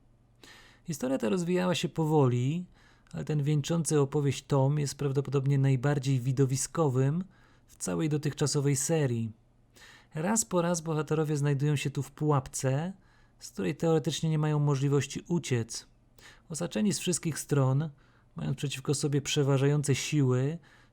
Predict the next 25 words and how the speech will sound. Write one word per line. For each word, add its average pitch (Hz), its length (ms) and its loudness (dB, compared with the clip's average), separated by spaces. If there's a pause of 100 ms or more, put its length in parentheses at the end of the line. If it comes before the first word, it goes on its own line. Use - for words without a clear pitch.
patrząc 156 420 -2
w 123 40 -4
wymierzone 143 500 2
w 127 80 0
nich 131 160 2
lufy 139 380 2
dział 139 360 2
i 131 60 2
karabinów 135 880 2 (440)
lub 185 240 -6
pędząc 160 400 2
przez 147 200 -2
pustynię 147 560 0
na 139 100 0
koniu, 135 580 0 (340)
który 160 180 -8
goni 151 320 2
już 143 180 2
resztkami 139 600 2
sił. 123 500 -4 (580)
Ewentualnie 180 560 0
znajdując 147 420 0
się 147 100 -2
na 143 80 2
tratwie, 143 720 -2